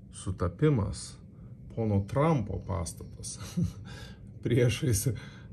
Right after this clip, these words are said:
priešais mūsų viešbutį. Čia tikrai sutapimas. Specialiai mes, mes ne, ne, neieškojom to pastato. Nu,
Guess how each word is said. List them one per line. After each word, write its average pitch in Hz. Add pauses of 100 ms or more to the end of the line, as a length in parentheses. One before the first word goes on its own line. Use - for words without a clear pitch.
priešais 104
mūsų 101
viešbutį. 92
Čia 98
tikrai 110
sutapimas. 87
Specialiai 92
mes, 90 (120)
mes 101 (140)
ne, 101 (160)
ne, 98
neieškojom 95
to -
pastato. 95 (800)
Nu, 85